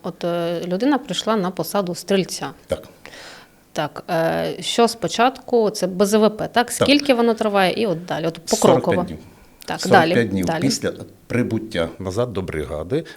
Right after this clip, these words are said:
Speaker 2: проходить двохнедільний курс адаптації, е, на нашому полігоні, де займаються інструктори. Тобто там відбувається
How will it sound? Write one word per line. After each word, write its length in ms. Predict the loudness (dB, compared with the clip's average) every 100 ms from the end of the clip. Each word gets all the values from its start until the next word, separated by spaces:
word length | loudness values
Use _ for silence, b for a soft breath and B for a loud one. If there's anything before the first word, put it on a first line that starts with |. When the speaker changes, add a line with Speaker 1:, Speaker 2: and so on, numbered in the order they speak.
| B
Speaker 2:
проходить 540 | -8 -6 -6 -6 -10 _ -14
двохнедільний 800 | -8 -6 -6 -6 -6 -4 -4 -6 -16
курс 260 | -8 -8 -6
адаптації, 720 | -6 -6 -6 -8 -8 -10 -14 -14 B B B -12
е, 360 | -10 -8 -10 -14 -12
на 140 | -6
нашому 500 | -2 -2 -4 -4 -4 -6 -10 -14
полігоні, 500 | -6 -2 -2 -4 -10 -10 -12 _ -16
де 280 | -6 -2 -2
займаються 600 | -4 -6 -6 -4 -4 -6 -8
інструктори. 640 | -8 -8 -12 -8 -8 -6 -4
Тобто 280 | -6 -4
там 220 | -6 -4 -4
відбувається 760 | -8 -6 -2 0 -2 -8 -16